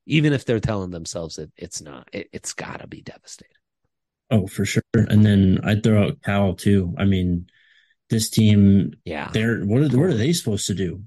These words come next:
Speaker 2: 'Cause they were holding on by a thread just in the Pac-twelve. And, uh, I saw a graphic on Twitter. I don't have it in front of me right now, but in terms of, like, schools with the most debt, Cal, I think, is up there at the very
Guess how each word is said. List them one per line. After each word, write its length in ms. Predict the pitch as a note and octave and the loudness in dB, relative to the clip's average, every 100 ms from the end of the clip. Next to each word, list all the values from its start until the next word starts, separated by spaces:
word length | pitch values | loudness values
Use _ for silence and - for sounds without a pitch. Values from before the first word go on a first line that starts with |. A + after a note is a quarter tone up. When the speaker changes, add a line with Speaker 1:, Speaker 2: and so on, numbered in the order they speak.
| - | -6
Speaker 2:
'Cause 160 | A#2 | -4
they 140 | B2 E3 | -2 -2
were 140 | C#3 | -2
holding 320 | A2 C3+ C3 | -2 -2 0
on 140 | A#2+ A2+ | 0 0
by 140 | A2 | -2
a 80 | G2+ | -4
thread 260 | - A#2+ | -4 -4
just 240 | G#2 G#2 - | -4 -4 -4
in 60 | |
the 60 | G2+ | -4
Pac-twelve. 680 | - G#2+ - - A#2 A2+ G2 | -4 -8 -8 -4 -2 0 0
And, 260 | G2+ F#2+ F2 _ _ _ - | -2 -4 -8 _ _ _ -8
uh, 60 | |
I 220 | F#2+ F2+ | -6 -4
saw 240 | G2+ - A#2+ | -4 -2 -4
a 20 | |
graphic 440 | F#2 G#2 A2 A2+ G#2 | -2 -4 -4 -4 -4
on 140 | F#2 | -6
Twitter. 360 | - A2+ A2 G2 | -4 -2 -2 -2
I 40 | |
don't 140 | G#2+ | -4
have 140 | G#2+ G2+ | -4 -4
it 60 | |
in 60 | F2+ | -6
front 240 | F2 G2+ | -6 -2
of 60 | G#2 | -2
me 100 | F#2+ | -2
right 180 | F2+ - | -4 -4
now, 240 | G2 G2+ | -2 -2
but 120 | F2+ | -2
in 100 | E2+ | -4
terms 280 | F#2 A#2 G#2 | -4 -2 -2
of, 80 | G2+ | -2
like, 180 | F#2+ F2+ | -4 -6
schools 380 | - A2 G#2+ A2 | -8 -2 0 0
with 100 | G#2+ | 0
the 60 | |
most 300 | G2 G2+ F2 | -2 -2 -4
debt, 320 | G2 A2+ A2+ - _ _ | -6 -6 -6 -10 _ _
Cal, 180 | A2 B2 | -2 0
I 80 | A2 | 0
think, 200 | G#2 G2 | 0 -2
is 100 | F#2+ | -2
up 120 | F#2+ | -2
there 120 | G#2 | -2
at 80 | G2 | -4
the 60 | F2 | -2
very 280 | G#2 G#2 | -2 -4